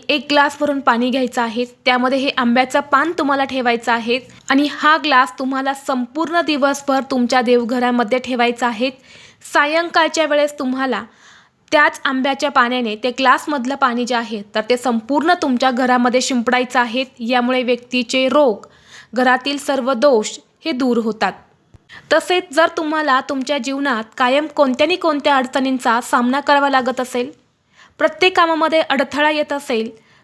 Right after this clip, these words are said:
तर तुम्हाला दररोज आंब्याच्या झाडाच्या मुळांना जल अर्पण करायचं आहे. आंब्याच्या झाडाला नमस्कार करून तुमची इच्छा तुम्हाला सांगायची आहे. या उपायाने यशाचा मार्ग खुला होतो आणि सर्व इच्छा मनोकामना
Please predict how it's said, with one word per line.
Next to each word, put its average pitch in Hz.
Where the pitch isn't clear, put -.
तर 294
तुम्हाला 262
दररोज 262
आंब्याच्या 285
झाडाच्या 269
मुळांना 247
जल 285
अर्पण 247
करायचं 208
आहे. 196
आंब्याच्या 262
झाडाला 262
नमस्कार 262
करून 254
तुमची 254
इच्छा 262
तुम्हाला 262
सांगायची 226
आहे. 233
या 247
उपायाने 254
यशाचा 302
मार्ग 302
खुला 269
होतो 254
आणि 247
सर्व 247
इच्छा 277
मनोकामना 254